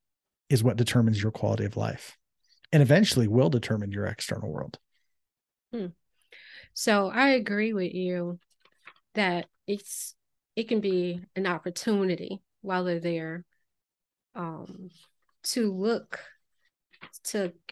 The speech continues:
Speaker 2: get out of what, the survival mode?
Speaker 1: Mm-hmm.
Speaker 2: Th-, they can get out of the survival mode there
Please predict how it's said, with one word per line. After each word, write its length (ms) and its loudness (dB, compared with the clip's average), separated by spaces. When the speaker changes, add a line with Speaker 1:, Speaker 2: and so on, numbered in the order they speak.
Speaker 2:
get 180 -2
out 180 -2
of 320 -8
what, 220 -8
the 100 -8
survival 560 -4
mode? 460 -6
Speaker 1:
Mm-hmm. 200 4
Speaker 2:
Th-, 140 -8
they 120 -4
can 180 -4
get 220 -4
out 200 -2
of 120 -4
the 100 -6
survival 540 -4
mode 320 -6
there 420 -8